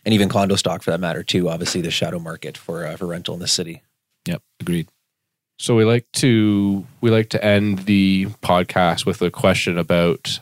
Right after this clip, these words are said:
Speaker 3: of our guests about, uh, if they had infinite capital, what kind of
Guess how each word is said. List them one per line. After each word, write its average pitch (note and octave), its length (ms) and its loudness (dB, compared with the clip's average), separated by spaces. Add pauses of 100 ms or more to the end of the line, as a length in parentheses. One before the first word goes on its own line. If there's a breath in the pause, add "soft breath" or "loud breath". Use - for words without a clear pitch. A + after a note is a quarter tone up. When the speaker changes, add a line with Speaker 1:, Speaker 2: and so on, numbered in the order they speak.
(160)
Speaker 3:
of F#2+ 220 0
our F#2+ 120 4
guests F2+ 340 2
about, F2+ 460 2
uh, F2+ 220 2 (160)
if G2+ 160 0
they G#2 160 2
had F#2+ 380 2 (280)
infinite A2 520 0
capital, F#2 580 0 (420)
what B2 160 2
kind A2 300 2
of G#2 280 0